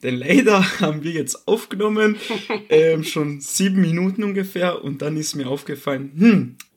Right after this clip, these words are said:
Speaker 1: verdammt, im Aufnahmeprogramm falsches Mikrofon ausgewählt. Und ich wundere mich schon, warum ist denn die Aufnahmespur so ganz jetzt so leise und kaum eine Veränderung, ob ich jetzt näher komme oder weiter weggehe vom Mikrofon. Ja,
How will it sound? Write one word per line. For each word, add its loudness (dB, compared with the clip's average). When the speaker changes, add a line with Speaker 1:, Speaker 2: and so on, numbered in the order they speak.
Speaker 1:
verdammt, -2
im -6
Aufnahmeprogramm -6
falsches -2
Mikrofon -2
ausgewählt. -4
Und -4
ich -4
wundere 2
mich -2
schon, -4
warum -4
ist -6
denn -4
die -4
Aufnahmespur -6
so -4
ganz -2
jetzt -4
so -6
leise -2
und -4
kaum 0
eine 0
Veränderung, -2
ob -6
ich -8
jetzt -6
näher 0
komme -6
oder -4
weiter -6
weggehe -6
vom -8
Mikrofon. -6
Ja, 2